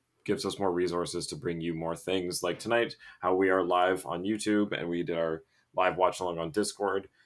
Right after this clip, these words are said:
There are many more things like this we'd like to bring you, like being live on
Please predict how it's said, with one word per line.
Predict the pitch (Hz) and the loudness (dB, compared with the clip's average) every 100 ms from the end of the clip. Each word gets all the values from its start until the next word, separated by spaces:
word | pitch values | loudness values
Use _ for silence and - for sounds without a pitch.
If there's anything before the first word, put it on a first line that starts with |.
| _ | _
There | - 113 | 2 4
are | 110 | 4
many | 117 127 | 4 4
more | 117 110 | 6 4
things | 107 110 101 | 2 0 0
like | 98 | 0
this | 98 - | -2 0
we'd | 98 | 2
like | 95 92 | 0 0
to | |
bring | 85 101 | -2 -2
you, | 95 90 | 0 -2
like | 85 87 | -2 -4
being | 82 87 85 | -4 -6 -4
live | 76 87 95 | -2 -2 -2
on | 117 110 | -2 -4